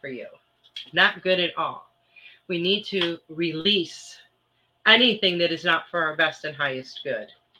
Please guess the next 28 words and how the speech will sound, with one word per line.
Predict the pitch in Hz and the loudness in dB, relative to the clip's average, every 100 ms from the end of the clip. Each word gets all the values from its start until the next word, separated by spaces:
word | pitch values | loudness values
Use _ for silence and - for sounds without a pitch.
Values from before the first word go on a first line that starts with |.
| _ _ _ _ _ _ _ _ _ - | _ _ _ _ _ _ _ _ _ -2
And | 175 170 - - | -2 0 -6 -8
<clears throat> | - - - | -8 -8 -2
let | 233 | 0
me | 240 | 2
tell | 208 214 | 2 2
you, | 170 131 - _ _ _ _ _ _ _ - | 2 -4 -12 _ _ _ _ _ _ _ 0
Marsha | 220 269 285 - | 4 4 2 0
Culver's | 254 220 196 190 | -2 0 0 -2
show | - 180 | -2 0
on, | 175 190 - _ _ 175 165 | 0 -2 -8 _ _ -12 -8
well, | 180 165 156 170 170 | 0 0 0 -4 -2
she | - 240 | 0 2
didn't | 233 | 2
have | 202 | 0
her | 175 | -2
show | - 165 | -2 -4
on | 160 | -2
Monday, | 160 147 | -2 0
but | 147 | -2
a | 147 | 0
week | 196 262 240 | 0 -2 -2
ago, | 180 139 131 - _ _ | 0 0 -2 -8 _ _
she | - 262 233 | 0 0 2
had | 180 151 143 - _ _ 170 | 2 2 0 -4 _ _ -4
a, | 160 156 147 147 156 _ _ _ _ _ _ - | -2 0 0 -2 -8 _ _ _ _ _ _ -4
um, | 151 135 131 | -4 -4 -6
a | 175 | 0
raffle. | 208 247 - - - | 2 2 0 -10 -12